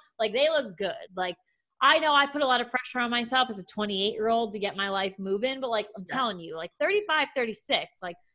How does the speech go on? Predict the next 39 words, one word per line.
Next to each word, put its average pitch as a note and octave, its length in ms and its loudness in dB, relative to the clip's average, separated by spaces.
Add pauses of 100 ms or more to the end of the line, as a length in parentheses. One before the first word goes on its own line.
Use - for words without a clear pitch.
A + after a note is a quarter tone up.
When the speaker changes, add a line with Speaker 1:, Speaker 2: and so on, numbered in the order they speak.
(240)
Speaker 1:
a A#3 40 0
lot D#4+ 100 6
of F4+ 60 6
these D#4 140 -4
girls, A3+ 340 6
like, F3 120 -8
they B3 120 -2
know E4 140 -2
what A#3+ 100 -8
they're F3+ 80 -12
doing. F#3+ 500 -2
Like, G#3 220 4 (160)
so, - 100 0
like, A3+ 160 4
what F4 140 2
is F4+ 100 2
this E4+ 140 -6
girl D#4 340 2
doing G#3+ 480 2
with G3 260 4
a G#3+ 140 -4
fifty-five-year-old B3 960 -2
slime E4+ 320 -2
ball F3+ 180 -4
and C#4 80 -6
having G#4+ 280 4
a D#4 100 2 (100)
baby F#4+ 500 8
with G#3 220 6
him? F3+ 300 -2 (100)
A A4+ 60 12 (260)
Speaker 2:
Yeah. C#5 300 8
Speaker 1:
baby! F#3 420 0 (280)
Speaker 2:
Yep. A3+ 280 2 (440)
It's G#3 180 -4
pretty D4 240 -2
wild. A3 460 6 (840)
Speaker 1:
A C#4+ 100 6
child. F#3+ 880 4